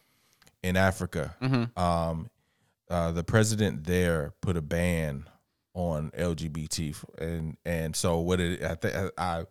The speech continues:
Speaker 1: uh, let me look it up real quick because I don't wanna get this wrong. I wanna say, um,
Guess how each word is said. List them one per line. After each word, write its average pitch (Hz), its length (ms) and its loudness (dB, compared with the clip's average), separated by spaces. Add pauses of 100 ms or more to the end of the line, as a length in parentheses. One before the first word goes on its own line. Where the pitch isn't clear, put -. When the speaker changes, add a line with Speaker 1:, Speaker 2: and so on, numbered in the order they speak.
(1300)
Speaker 1:
uh, 110 360 10 (260)
let 110 180 2
me 170 80 2
look 87 180 2
it 78 80 0
up 73 160 0
real 78 180 0
quick 76 320 -2
because 82 500 0
I 98 100 4
don't 98 160 8
wanna 87 160 6
get 82 160 0
this 78 180 -4
wrong. 82 340 2
I 78 40 2
wanna 92 280 6
say, 82 540 2 (280)
um, 80 500 -4